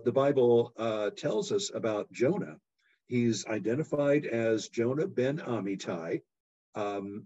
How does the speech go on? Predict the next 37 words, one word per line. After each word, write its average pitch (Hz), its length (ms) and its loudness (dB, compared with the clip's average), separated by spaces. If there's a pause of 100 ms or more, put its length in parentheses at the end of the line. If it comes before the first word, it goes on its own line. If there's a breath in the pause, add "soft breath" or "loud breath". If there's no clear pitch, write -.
a 113 80 -2
name, 123 400 2
uh, 110 240 2
the 113 100 0
name 117 340 0 (160)
Jonah, 117 460 0
Yonah, 101 680 -2 (560)
in 101 160 -2
Hebrew 113 580 2 (100)
means 107 420 -2
dove. 123 600 -2 (460)
So 98 200 4
it's 95 160 -2
sort 113 160 0
of 87 80 -2
a 82 60 -4
peaceful, 120 540 -2 (600)
uh, 190 300 -4
image, 110 400 0
if - 160 -12
you 95 100 -2
will, 85 420 -4
um, 92 200 -6
for, 92 320 2
uh, 90 220 -2
a - 120 -12
personal 98 420 -2
name, 120 380 -4 (540 soft breath)
and 120 180 0
that 117 220 2
his 120 220 2
father's 160 480 -4
name, 101 340 -6
Amittai, 127 680 -4 (380)
means 120 560 0
my 101 360 -2
truth. - 680 -4